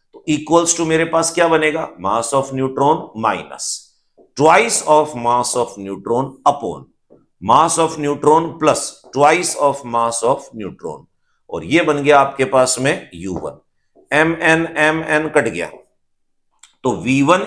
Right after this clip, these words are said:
is equals to ऊपर है माइनस वन upon,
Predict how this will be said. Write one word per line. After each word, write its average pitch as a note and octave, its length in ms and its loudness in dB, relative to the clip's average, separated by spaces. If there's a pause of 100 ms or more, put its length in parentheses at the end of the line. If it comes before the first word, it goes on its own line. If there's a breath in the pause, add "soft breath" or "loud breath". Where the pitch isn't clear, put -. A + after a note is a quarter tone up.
is A#2+ 200 -4
equals A#2 460 -4
to D2+ 120 -18 (520)
ऊपर C#3 340 0
है E3 200 -2
माइनस C3+ 500 0
वन D3+ 180 0 (360)
upon, F2+ 360 -2